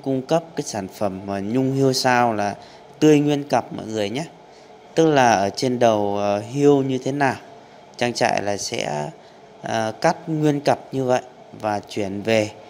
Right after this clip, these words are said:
hướng dẫn mọi người là tự tay mọi người chế biến ở nhà, nên mọi người yên tâm tuyệt đối về sản phẩm. Thì anh chị nào mà có nhu cầu ấy, thì hãy để lại số điện thoại ở bên dưới video này,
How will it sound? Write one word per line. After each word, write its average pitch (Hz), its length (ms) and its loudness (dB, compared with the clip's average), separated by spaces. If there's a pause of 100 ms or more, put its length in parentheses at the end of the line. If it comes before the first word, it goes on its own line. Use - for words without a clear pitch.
(280)
hướng 135 240 0
dẫn 147 200 -2
mọi 147 260 -4
người 104 300 -4
là 98 100 -8 (100)
tự - 220 0
tay 127 180 4
mọi 110 200 -4
người 104 280 -2
chế 123 260 0
biến 135 240 0
ở 143 100 -4
nhà, 104 380 -2 (680)
nên 117 120 -6
mọi 104 160 -4
người 107 200 0
yên 123 260 -2
tâm 120 320 0 (120)
tuyệt 117 240 2
đối 120 200 0
về 156 120 -2
sản 101 200 -8
phẩm. 98 240 -8 (1120)
Thì 113 420 4
anh 120 280 0
chị 127 240 -4
nào 110 380 -2
mà 107 220 -6
có 107 140 -8
nhu 139 280 -6
cầu 117 340 2
ấy, 147 100 -6 (540)
thì 110 400 -4
hãy 135 440 -4
để 101 220 -2
lại 101 180 -4
số 127 240 -2
điện 160 140 -2 (100)
thoại 139 200 -2 (380)
ở 117 120 -12
bên 120 240 -8
dưới 123 240 -2
video 139 400 0
này, 120 240 0